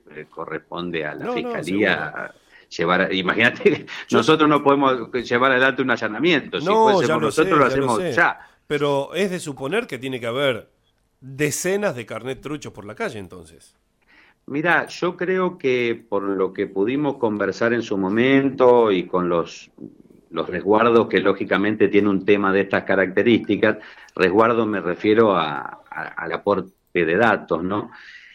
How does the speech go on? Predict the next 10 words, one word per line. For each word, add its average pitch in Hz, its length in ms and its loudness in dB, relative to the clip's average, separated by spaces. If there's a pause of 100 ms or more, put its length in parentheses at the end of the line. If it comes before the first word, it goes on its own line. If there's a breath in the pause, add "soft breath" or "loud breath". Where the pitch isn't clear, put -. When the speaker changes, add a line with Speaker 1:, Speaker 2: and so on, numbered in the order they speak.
(180 loud breath)
Speaker 1:
Eh, 98 320 2
se 113 220 4
está 156 320 2
detrás 147 440 2
de 131 120 -2
una 127 240 0
banda 123 400 0
de 95 260 0
cierta 104 380 -4
importancia. 90 960 -2